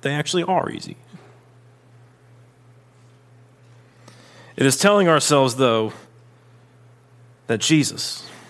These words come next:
and the power of the Holy Spirit are strong enough to carry us through. That again, the Comforter,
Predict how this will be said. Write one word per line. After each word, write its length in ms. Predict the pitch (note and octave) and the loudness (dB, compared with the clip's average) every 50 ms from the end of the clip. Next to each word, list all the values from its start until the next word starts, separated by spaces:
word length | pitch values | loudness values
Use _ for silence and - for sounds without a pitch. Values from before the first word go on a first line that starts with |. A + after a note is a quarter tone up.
| - - - - - - _ _ _ - _ _ _ _ _ - - - - | -20 -20 -20 -20 -20 -20 _ _ _ -20 _ _ _ _ _ -20 -20 -10 -6
and 100 | B2+ A2+ | -6 -6
the 40 | A2+ | -4
power 300 | - - D3 C#3+ C#3 C#3 | -2 0 0 2 2 0
of 80 | B2+ | 0
the 80 | B2 A#2+ | -2 -2
Holy 220 | - C3 A2+ G#2+ | -2 -2 -2 0
Spirit 560 | G2+ - - - D#3+ C#3+ G#2 D2+ A#1 - - - - _ _ - - - - _ | -2 -4 -4 -2 -2 -2 -2 -4 -6 -10 -14 -18 -20 _ _ -20 -20 -20 -12 _
are 100 | - - | -6 -4
strong 360 | A2 - - C3+ C3+ A#2+ A2 G#2 | -2 -2 0 0 0 0 0 -2
enough 220 | G2 G2 F#2 - | -4 -6 -6 -8
to 60 | - - | -12 -14
carry 360 | - - A2 G2 G2 F#2+ F#2 | -8 -6 -4 -4 -4 -4 -4
us 160 | F#2 F#2 - | -6 -8 -10
through. 480 | - - - - - B2 C3 C#3+ D3 D3 - _ _ _ _ _ _ _ _ _ _ _ _ _ _ _ _ _ _ _ _ _ - _ _ _ _ _ _ _ - - _ _ _ _ _ _ _ _ _ _ _ _ _ _ _ _ _ _ - - - - - - - - | -12 -12 -14 -14 -14 -14 -14 -16 -16 -18 -20 _ _ _ _ _ _ _ _ _ _ _ _ _ _ _ _ _ _ _ _ _ -20 _ _ _ _ _ _ _ -20 -20 _ _ _ _ _ _ _ _ _ _ _ _ _ _ _ _ _ _ -20 -20 -20 -20 -20 -20 -12 -4
That 100 | - C#3 | 0 0
again, 260 | C3+ C#3 E3 D#3+ B2+ A2 | 2 4 2 2 2 0
the 100 | B2 - | -2 -2
Comforter, 880 | - - F3 F3+ E3 E3 - C#3 C3 A2 G#2+ G#2 G2+ G#2+ D3 D3+ - | 0 0 0 0 0 -2 -2 -2 0 2 2 2 2 0 -2 -4 -8